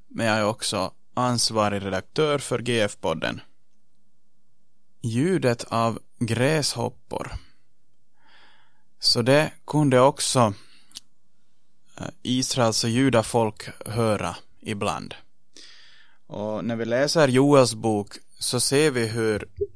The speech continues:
hur det talas om hur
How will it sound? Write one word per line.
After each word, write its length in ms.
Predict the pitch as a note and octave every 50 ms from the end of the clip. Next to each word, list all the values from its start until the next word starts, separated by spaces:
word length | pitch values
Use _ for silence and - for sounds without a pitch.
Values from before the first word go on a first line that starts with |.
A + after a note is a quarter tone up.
| - - - - - - - - - - - - - - - - - - - - - - - - -
hur 200 | - - - A2
det 140 | G#2 A2+ A2+
talas 480 | - - A#2+ B2 C3+ C3+ B2 A#2 - -
om 240 | A2+ A2 A2 G#2+ G#2
hur 340 | G#2+ A2+ A2 G#2+ G2+ -